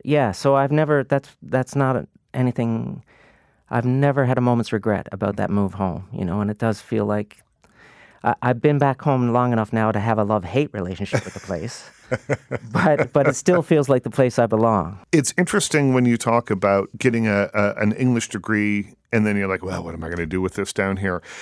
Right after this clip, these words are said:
Speaker 2: But there's such a rich tradition of storytelling from the East Coast
Speaker 1: Yeah.
Speaker 2: and from Newfoundland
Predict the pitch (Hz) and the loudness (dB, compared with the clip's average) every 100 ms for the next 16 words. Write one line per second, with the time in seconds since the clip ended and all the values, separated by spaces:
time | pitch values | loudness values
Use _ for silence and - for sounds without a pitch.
0 | - 139 - 143 - 208 - 147 90 90 | -2 0 2 0 2 0 2 0 0 0
1 | 143 156 - - - 110 120 - 104 92 | 0 -2 -8 -8 -4 -2 -2 0 -2 -2
2 | - 123 135 110 - 85 85 82 82 _ | 0 2 2 0 -2 -4 -4 -10 -14 _
3 | - _ _ _ _ _ - - 151 139 | -20 _ _ _ _ _ -4 2 2 2
4 | 104 101 92 - 90 80 - - 110 95 | 0 0 -4 -4 -4 -4 -6 -2 0 2
5 | 139 147 - 113 98 92 - 98 90 90 | 2 0 0 2 2 2 0 -2 -2 -2
6 | 90 | -4